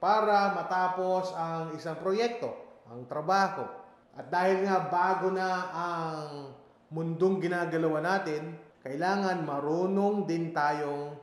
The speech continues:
mag-adjust o mag-adapt sa mga pagbabagong ito. At doon naman sa mga merong pangarap na maging leader,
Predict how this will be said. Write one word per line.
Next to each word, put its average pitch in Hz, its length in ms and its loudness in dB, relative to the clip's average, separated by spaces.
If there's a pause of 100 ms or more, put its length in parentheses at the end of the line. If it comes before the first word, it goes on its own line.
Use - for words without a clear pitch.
(160)
mag-adjust - 1120 -6
o 123 80 -10
mag-adapt 165 880 -4 (400)
sa - 80 -10
mga 147 320 -6
pagbabagong 127 720 -4
ito. - 480 -16
At 143 160 -8
doon 180 160 0
naman 190 160 0
sa 190 80 2
mga 175 280 0 (680)
merong 151 960 -2 (240)
pangarap 180 560 2
na 147 160 -4
maging 147 240 -6
leader, 135 560 -4